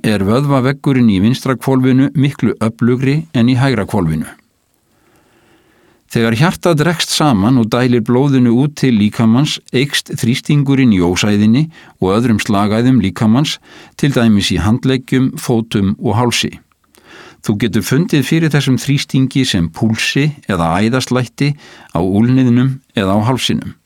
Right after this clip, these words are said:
Í hvíld slær hjartað um sjötíu sinnum á mínútu. Hjartslátturinn verður örari þegar við reynum á okkur.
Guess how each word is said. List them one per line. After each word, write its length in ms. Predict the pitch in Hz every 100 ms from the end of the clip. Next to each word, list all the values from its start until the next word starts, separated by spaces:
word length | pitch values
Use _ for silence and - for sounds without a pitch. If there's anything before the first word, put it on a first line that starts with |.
| _ _ _ _ _ - - - _ _
Í 160 | 110 98
hvíld 500 | - 139 180 185 - -
slær 340 | 131 135 139
hjartað 540 | 117 156 - 147 135 131
um 100 | 117
sjötíu 480 | - 147 156 - 131
sinnum 460 | - 131 117 107 110 107
á 80 |
mínútu. 460 | 107 113 110 - - - - _ _ _ _ - - - -
Hjartslátturinn 880 | 131 139 - - 131 - 127 120 113
verður 280 | 107 90 98
örari 560 | 117 110 131 135 147 160
þegar 280 | - 117 107
við 100 | 110
reynum 280 | 135 135 113
á 40 |
okkur. 380 | 123 85 - -